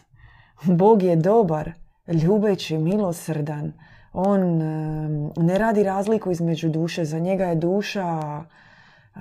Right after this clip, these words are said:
dio njega. E, za, on se želi pretočiti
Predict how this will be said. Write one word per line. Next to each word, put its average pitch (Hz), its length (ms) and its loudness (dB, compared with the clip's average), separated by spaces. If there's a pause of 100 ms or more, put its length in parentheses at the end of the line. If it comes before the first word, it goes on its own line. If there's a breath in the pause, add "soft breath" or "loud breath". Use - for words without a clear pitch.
(640)
dio 202 320 6
njega. 196 500 2
E, - 1120 -12
za, 165 500 0
on 196 160 0
se 190 160 -2
želi 190 560 2 (320 soft breath)
pretočiti 185 1160 0